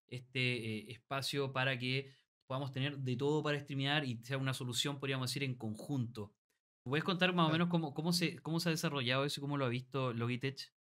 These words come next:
Speaker 2: Sí, bueno, Lo-, Logitech, por ejemplo, ya hace, creo que fue hace tres o cuatro años, adquirió, bueno, la marca de micrófonos Blue,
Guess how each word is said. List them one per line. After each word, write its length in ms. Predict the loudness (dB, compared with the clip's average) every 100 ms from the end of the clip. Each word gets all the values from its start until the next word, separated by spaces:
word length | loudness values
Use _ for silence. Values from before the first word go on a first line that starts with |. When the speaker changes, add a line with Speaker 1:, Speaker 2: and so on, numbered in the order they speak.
| _ _ _ _ _ _ _ _ _ _
Speaker 2:
Sí, 180 | -2 0
bueno, 280 | 0 -2 -4
Lo-, 180 | -8 -12
Logitech, 540 | -8 -6 -6 -6 -6 -8
por 120 | -10
ejemplo, 400 | -8 -10 -6 -8
ya 240 | -6 -6
hace, 600 | -6 -6 -6 -6 -8 -10 -12
creo 200 | -10 -8
que 100 | -6
fue 200 | -6 -6
hace 140 | -8
tres 300 | -6 -8 -8
o 80 | -6
cuatro 400 | -6 -4 -4 -4
años, 380 | -6 -8 -10 -18 _ _
adquirió, 680 | -8 -8 -6 -2 -2 -2 -2
bueno, 260 | -2 -4 -4
la 160 | -6
marca 580 | -4 -2 0 -2 -2 -8 -10
de 120 | -8
micrófonos 760 | -4 -2 -2 -4 -6 -6 -10 -12 -6
Blue, 300 | -4 -6